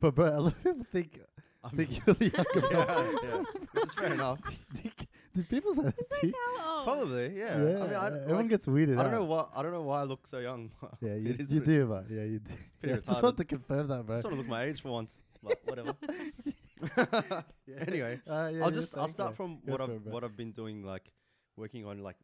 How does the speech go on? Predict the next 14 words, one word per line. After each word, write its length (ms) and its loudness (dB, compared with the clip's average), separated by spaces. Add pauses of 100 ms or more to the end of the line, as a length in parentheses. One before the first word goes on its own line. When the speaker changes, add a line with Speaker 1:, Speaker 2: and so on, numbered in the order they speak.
(120)
Speaker 2:
as 180 -10
of 100 -12 (260)
recently. 640 -12 (420)
Speaker 1:
Yeah. 240 -2 (220)
Speaker 2:
Um, 580 -8 (480)
yeah, 220 -6
so, 460 -8
uh, 80 -12 (260)
pretty 180 -10
much 280 -14 (120)
since, 460 -12 (180)
like, 180 -10
the 100 -10
whole 500 -8